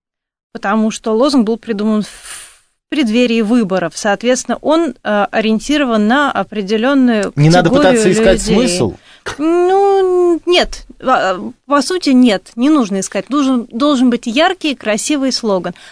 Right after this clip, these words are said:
Speaker 1: Америка не стала хуже или слабее, а Америка сконцентрировалась внутри себя. На это есть очень много причин, об этом можно еще долго
Speaker 2: Но
Speaker 1: разговаривать.
Speaker 2: если коротко, главная из этих причин какова?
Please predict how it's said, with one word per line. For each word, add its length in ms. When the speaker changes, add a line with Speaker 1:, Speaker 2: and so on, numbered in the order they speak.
Speaker 1:
Америка 440
не 140
стала 460
хуже 560
или 480
слабее, 640
а 380
Америка 540
сконцентрировалась 840
внутри 340
себя. 320
На 140
это 160
есть 200
очень 200
много 260
причин, 440
об 120
этом 220
можно 220
еще 200
долго 220
Speaker 2:
Но 60
Speaker 1:
разговаривать. 580
Speaker 2:
если 340
коротко, 500
главная 680
из 220
этих 260
причин 400
какова? 540